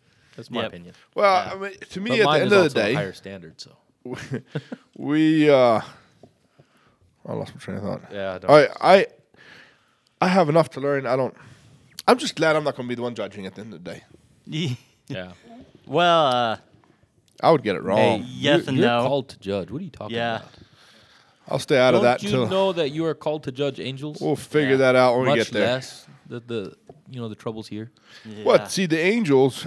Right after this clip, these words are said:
Speaker 3: are also under our obedience.
Speaker 1: Well,
Speaker 3: People are not.
Speaker 1: sometimes I really wonder if we've misinterpreted that.
Speaker 3: That's what it says.
Speaker 1: Oh, I know, and I
Speaker 3: That's what
Speaker 1: don't,
Speaker 3: it says.
Speaker 1: I don't disagree, but I mean, if we've misinterpreted, like, in the, in the sense that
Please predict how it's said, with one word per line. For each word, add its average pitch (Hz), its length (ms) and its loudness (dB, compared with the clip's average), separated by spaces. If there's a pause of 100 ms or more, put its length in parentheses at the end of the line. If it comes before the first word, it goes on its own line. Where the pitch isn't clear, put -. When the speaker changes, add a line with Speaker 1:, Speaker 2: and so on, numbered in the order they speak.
Speaker 3:
are 117 440 2
also 104 640 -2 (360)
under 107 180 -4
our 92 120 0
obedience. - 760 -6 (140)
Speaker 1:
Well, 110 440 -4
Speaker 3:
People 95 280 -2
are 87 80 -12
not. 107 360 -2 (1120)
Speaker 1:
sometimes 196 440 -8
I 127 60 4
really 131 280 0
wonder 104 340 -6
if 87 100 -16
we've 104 160 -12
misinterpreted 90 800 -18
that. - 320 -20 (880)
Speaker 3:
That's - 100 -20
what 101 100 -10
it 123 40 -12
says. 196 360 -4
Speaker 1:
Oh, - 60 0
I - 220 2
know, 233 200 2
and 135 100 0
I - 40 2
Speaker 3:
That's 175 80 2
what 254 140 4
Speaker 1:
don't, - 80 0
Speaker 3:
it 233 180 4
says. 214 100 4
Speaker 1:
I 147 60 2
don't 170 200 0
disagree, 104 720 -6
but 98 120 -10
I 117 80 -2
mean, 117 160 -8
if 101 160 -12
we've 123 300 -4
misinterpreted, 85 640 -16 (100)
like, 101 280 -10
in 135 120 -8
the, 135 80 -6
in 139 100 -8
the 143 60 -8
sense 185 220 -6
that 127 180 -4